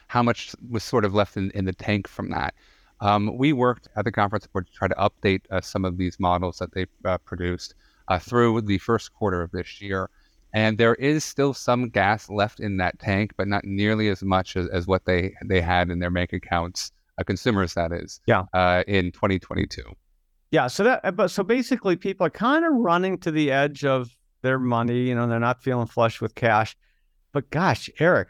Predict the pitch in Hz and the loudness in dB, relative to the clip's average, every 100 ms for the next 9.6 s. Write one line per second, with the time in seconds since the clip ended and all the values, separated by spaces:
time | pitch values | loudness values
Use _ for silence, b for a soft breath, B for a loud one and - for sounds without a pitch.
0 | 80 139 123 104 175 160 143 - 143 139 | -2 0 2 2 0 2 -2 0 -2 0
1 | 127 117 98 104 135 - 90 - 107 90 | 0 0 0 0 -2 -2 -8 -2 0 0
2 | - 123 113 104 87 - 131 147 139 110 | -2 -2 0 0 -2 -2 0 0 0 0
3 | 101 - 131 110 - 92 85 95 95 120 | 0 0 2 2 0 -4 -2 -4 0 0
4 | 104 95 107 117 - 101 92 98 92 120 | 0 2 2 2 0 0 0 -2 0 0
5 | 120 - 95 - 120 131 - 95 - _ | -2 -4 -6 -2 0 2 0 -4 -4 _
6 | _ _ _ _ 127 120 120 - - 156 | _ _ _ _ 0 0 0 -6 -2 2
7 | 139 120 120 _ _ - B B 120 117 | 4 2 0 _ _ -20 B B -2 0
8 | 190 - 98 - 117 123 - 92 90 104 | 0 2 0 2 2 2 0 -2 0 0
9 | 120 - 92 - 226 | 0 0 -2 -2 -4